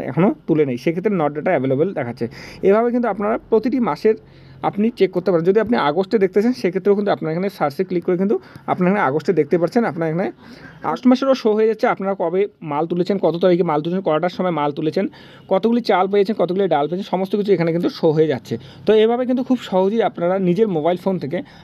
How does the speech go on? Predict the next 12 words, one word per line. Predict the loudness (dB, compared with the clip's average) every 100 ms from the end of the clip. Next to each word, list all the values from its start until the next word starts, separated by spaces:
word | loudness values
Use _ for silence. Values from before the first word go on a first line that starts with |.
| -4
আপনারা | 0 0 0
কিন্তু | 2 -2 -4 -4 0
নিজের | 4 4 2
রেশন | 0 -2 0
কার্ডের | 2 2 0 -4 -14 -10 -2
মাল | 0 0 -2
আপনারা | -2 -2
দেখতে | -2 -2 -2
পারবেন | 0 -2 -4 -4
যে | 0 0
আপনাদের | 0 -2 0 -2 0
জন্য | 0